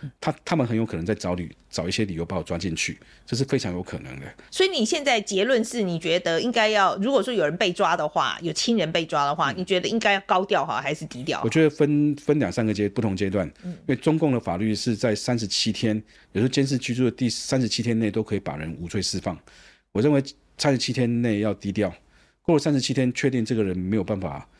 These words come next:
Speaker 2: 他们不会放这个人，你就要高调起来这样子。
Speaker 1: 嗯。
Speaker 2: 而且高调的声量是越大越好。我在被监视居住第九天的时候，那时候是有，有两个国安在审我，其中审到一半的时候，有一个国安突然表情非常非常的惊慌失措，在看手机，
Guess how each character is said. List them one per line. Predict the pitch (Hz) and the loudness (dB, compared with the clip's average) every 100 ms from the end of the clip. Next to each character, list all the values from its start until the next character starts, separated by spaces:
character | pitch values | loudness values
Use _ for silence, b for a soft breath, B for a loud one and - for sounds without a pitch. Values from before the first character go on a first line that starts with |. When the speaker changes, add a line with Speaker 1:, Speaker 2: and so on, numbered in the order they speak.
| b | b
Speaker 2:
他 | - | -2
们 | 135 | -2
不 | 107 | 2
会 | 117 | 0
放 | - 104 | 0 -2
这 | 104 | -2
个 | |
人， | 82 76 76 | -4 -6 -6
你 | |
就 | 85 | -2
要 | 110 | -2
高 | 104 | -2
调 | 98 95 | -4 -2
起 | - - | -4 -8
来 | - | -10
这 | - | -12
样 | 76 | -12
子。 | - - B B | -12 -16 B B
Speaker 1:
嗯。 | |
Speaker 2:
而 | 120 | -2
且 | 107 | 0
高 | 95 117 | 2 0
调 | 123 | 2
的 | 107 | 0
声 | 98 107 | 0 -2
量 | 101 | -2
是 | 104 | -2
越 | 95 92 | -2 -2
大 | 90 | -2
越 | 90 | -6
好。 | 78 - - | -6 -12 -6
我 | 92 | -4
在 | 87 123 110 | 0 0 2
被 | 131 110 | 2 0
监 | - 113 | 0 -2
视 | 110 | -2
居 | - | -2
住 | 101 | -2
第 | 101 117 | -2 -2
九 | - - | -2 -4
天 | - | -4
的 | 92 | -4
时 | 87 82 | -4 -4
候， | 87 85 B B B | -6 -6 B B B
那 | - | -2
时 | 123 | 0
候 | 127 | 0
是 | - 113 | 2 0
有， | |
有 | 95 101 | 2 0
两 | 101 80 | -2 -2
个 | 82 | -4
国 | - 95 | -2 -2
安 | 98 | 0
在 | 110 | -2
审 | - 80 | -2 -4
我， | 87 69 b b b | -6 -8 b b b
其 | - | 0
中 | 131 135 | 2 2
审 | 127 107 | 0 0
到 | 135 | 0
一 | 113 | 2
半 | 127 | 0
的 | 113 | 2
时 | |
候， | 117 | 2
有 | 98 | 2
一 | 90 98 | -2 -4
个 | - | -4
国 | 95 | -2
安 | 98 101 B B B _ | 0 -2 B B B _
突 | - | 0
然 | 117 117 | 0 0
表 | - 87 | -2 -2
情 | 104 | 0
非 | 98 120 | 0 -2
常 | 110 95 | -2 -2
非 | 107 | -2
常 | 104 | -2
的 | 90 | -2
惊 | - 98 | -2 -2
慌 | 98 | -2
失 | 95 92 | -2 -2
措， | 101 | -2
在 | 98 | -2
看 | - 92 | -2 -4
手 | - 62 | -4 -6
机， | - 78 | -8 -8